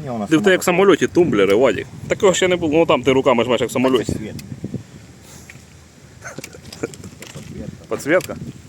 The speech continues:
Speaker 1: Ну, а як без підсвітки?
Speaker 2: Рычаг, дивись, з бутилкою попутаєш, щоб не в'їбався нікуди.
Speaker 1: Це в задній включай, поняв?
Speaker 2: Та ми вчора отбойник піймали.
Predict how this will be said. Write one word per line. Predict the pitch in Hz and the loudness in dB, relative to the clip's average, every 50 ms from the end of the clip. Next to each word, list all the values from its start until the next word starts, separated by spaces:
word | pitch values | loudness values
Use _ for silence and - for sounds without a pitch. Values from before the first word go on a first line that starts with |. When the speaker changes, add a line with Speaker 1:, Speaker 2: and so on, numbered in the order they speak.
| - - - - - - - - - - - - - 87 | -20 -20 -20 -20 -20 -20 -18 -16 -16 -16 -16 -18 -18 -16
Speaker 1:
Ну, | 90 95 | -12 -10
а | 95 | -10
як | 85 - | -10 -10
без | - - - | -10 -12 -12
підсвітки? | - 82 - - - - - - - - - - - - - - - - - - - - - - - - - - - - - - - - - _ - - - - - - - - - - - - - - - | -12 -12 -14 -14 -12 -12 -12 -12 -10 -10 -12 -12 -12 -14 -14 -14 -14 -12 -14 -14 -14 -16 -20 -20 -18 -18 -20 -20 -20 -20 -20 -20 -20 -20 -20 _ -20 -20 -20 -18 -16 -14 -14 -16 -16 -18 -18 -18 -16 -10 -4
Speaker 2:
Рычаг, | 120 123 127 - 160 139 120 | -2 -2 0 2 2 0 2
дивись, | 120 131 139 135 117 - 127 | 2 2 2 2 2 0 -4
з | 120 113 | -8 -6
бутилкою | 135 143 143 156 147 123 123 113 - | -6 -2 2 2 4 4 4 0 0
попутаєш, | 131 113 - 143 131 123 110 104 - | -2 -4 -4 -2 -2 0 0 0 -2
щоб | - 110 104 107 - - 127 | -2 -6 -6 -8 -12 -10 -6
не | 113 | -4
в'їбався | 110 117 123 120 226 - - 104 | -4 -2 -2 -2 -4 -4 -4 -8
нікуди. | 95 98 101 - | -10 -10 -8 -6
Speaker 1:
Це | 135 127 | -6 -6
в | 113 104 101 104 104 | -6 -6 -8 -6 -4
задній | 135 131 95 90 80 - | -4 -4 -4 -6 -12 -16
включай, | - 87 85 - 80 78 - - | -16 -16 -14 -14 -14 -14 -10 -8
поняв? | - 156 165 143 139 135 151 151 180 185 | -6 -4 -4 -6 -6 -6 -8 -8 -6 -4
Speaker 2:
Та | 170 156 | -4 -2
ми | 165 | -2
вчора | 147 165 165 151 147 | -2 0 0 0 0
отбойник | 143 - 151 143 127 113 - | 0 0 0 -2 -2 -2 -4
піймали. | - - 120 117 127 123 107 95 | -6 -6 -4 -2 -2 -2 -2 -2